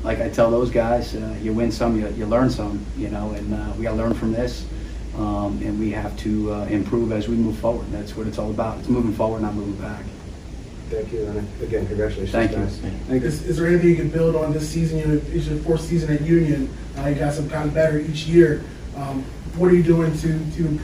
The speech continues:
Speaker 3: build on this season?
Speaker 1: Uh, you know, the, the, it'll, it'll come back to senior leadership a-, as always. You know, I thought we had great senior leadership this year, uh, with George being a captain, uh, Evan Gillen and Griffin Beal, and, uh,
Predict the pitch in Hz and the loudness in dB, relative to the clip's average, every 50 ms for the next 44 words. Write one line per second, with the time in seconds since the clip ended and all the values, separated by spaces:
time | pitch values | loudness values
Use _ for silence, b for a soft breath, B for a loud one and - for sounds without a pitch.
0 | 165 - - 175 175 170 147 156 151 151 151 147 - 165 165 143 - - - B | -4 0 2 4 4 4 4 4 2 2 0 0 0 0 0 0 0 -2 -6 B
1 | B B B B B B B B - - - - - - - - - - - 170 | B B B B B B B B -14 -14 -14 -14 -12 0 6 8 10 12 12 12
2 | 175 196 196 175 165 170 165 147 147 151 151 143 143 143 147 160 160 147 156 156 | 12 12 12 12 12 12 12 12 12 10 8 8 8 8 8 10 10 10 10 10
3 | 156 - 180 175 170 160 160 165 170 170 - - 165 156 151 143 - - 170 165 | 10 10 10 12 12 12 12 12 12 10 10 10 10 10 10 10 10 12 12 12
4 | 165 151 147 147 147 143 - - 151 143 143 - 131 127 127 120 120 127 120 127 | 12 12 12 12 12 12 10 10 8 8 8 8 6 6 6 6 6 4 4 8
5 | 123 117 117 117 120 123 120 - - - 117 113 113 113 110 - 117 120 117 113 | 10 10 10 10 8 4 0 0 0 0 0 0 0 0 0 0 0 0 0 -2
6 | 107 120 120 113 117 - 123 120 117 113 117 117 117 113 - - - - 123 117 | 0 2 2 2 2 2 2 2 4 4 2 2 2 0 0 -2 -2 0 0 -2
7 | 113 - - 120 117 117 117 117 107 - 117 117 113 113 113 107 - - 117 113 | -2 0 0 -2 0 0 -2 -4 -4 -6 -6 -6 -4 -4 -4 -4 -4 -2 -2 0
8 | 120 113 107 - - 113 113 104 - 117 110 110 110 - - 113 113 - B B | 0 0 -2 -2 -2 -2 0 0 0 0 0 0 0 -2 -4 -4 -4 -6 B B
9 | B B B B B B B - 107 107 107 107 110 107 110 107 110 113 110 110 | B B B B B B B -4 -2 0 2 2 4 4 4 2 2 2 2 2
10 | 110 107 104 104 107 110 104 104 113 110 107 107 104 101 107 107 110 110 110 107 | 2 2 0 0 0 -2 -2 0 -2 -2 -2 -2 -2 0 0 0 0 0 0 -2
11 | 104 104 104 104 104 107 107 - | -2 -2 -2 -2 -2 -2 -2 -2